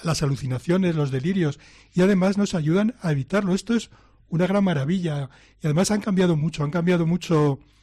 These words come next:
en los últimos años, han cambiado, eh, tanto como ha cambiado la asistencia, eh, psiquiátrica, tanto como he cambiado yo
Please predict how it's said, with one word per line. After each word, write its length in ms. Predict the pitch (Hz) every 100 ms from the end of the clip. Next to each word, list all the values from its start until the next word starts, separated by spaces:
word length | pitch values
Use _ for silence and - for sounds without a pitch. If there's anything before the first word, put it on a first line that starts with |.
| _ _ _
en 120 | - 143
los 160 | 139
últimos 400 | 160 - 156 -
años, 340 | 165 151 139 160
han 100 | 151
cambiado, 680 | 170 156 170 165 180 175 - _ _ _ _
eh, 480 | 160 156 151 151 151 151
tanto 480 | 180 170 - 160 160
como 180 | 147
ha 60 | 147
cambiado 400 | 156 143 151 151
la 140 | 143
asistencia, 880 | 139 - 127 - 143 - 147 139 135 - _ _ _
eh, 100 | 156
psiquiátrica, 540 | 139 143 202 202 151 143
tanto 260 | 160 175
como 200 | 160 151
he 40 | 156
cambiado 380 | 156 151 139
yo 340 | 135 170 147